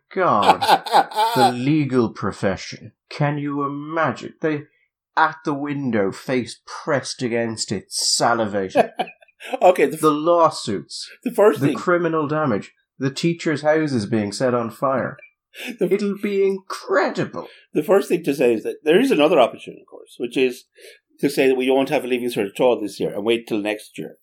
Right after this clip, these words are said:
Speaker 2: And that's been genuinely, seriously proposed by some, which means, first of all, you'll have a, a year of universities having nobody, <laughs> which the universities will love. They'll love that. A year of no fees, no
Speaker 1: Well, that
Speaker 2: students,
Speaker 1: could, yeah.
Speaker 2: except the foreigners.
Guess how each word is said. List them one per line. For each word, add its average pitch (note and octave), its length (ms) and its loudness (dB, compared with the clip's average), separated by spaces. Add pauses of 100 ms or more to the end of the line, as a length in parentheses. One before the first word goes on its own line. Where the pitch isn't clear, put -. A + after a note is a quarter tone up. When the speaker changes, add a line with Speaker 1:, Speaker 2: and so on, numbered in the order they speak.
(120)
Speaker 2:
And C3 160 -2
that's F3+ 180 4
been D3 220 0
genuinely, D3+ 640 2
seriously C3+ 480 0
proposed A2 400 0
by G#2 80 0
some, G2+ 160 -4
which - 160 -8
means, D#3 180 2
first G#3 300 0
of A3+ 40 -4
all, G3 220 2 (340)
you'll C#3+ 140 2
have C#3+ 160 0
a, B2+ 140 4 (640)
a C#3 60 -4
year F3 260 4
of D3+ 100 2
universities C#3+ 800 0 (140)
having C3+ 360 -2
nobody, D3+ 640 0 (380)
<laughs> - 400 -20
which - 100 -6
the - 80 0
universities C3 760 -2
will A2 160 -2
love. G2+ 420 0
They'll C3 200 2
love G#2+ 240 -4
that. G2 300 0 (480)
A A#2+ 100 2
year B2 340 2
of G2+ 160 -2
no B2+ 240 4
fees, A2+ 580 -6
no A#2 300 2
Speaker 1:
Well, G#2+ 260 0
that G2+ 240 -2
Speaker 2:
students, G2+ 340 -4
Speaker 1:
could, - 120 -6
yeah. - 40 -2
Speaker 2:
except C3 280 -2
the A2+ 100 -2
foreigners. A2 720 0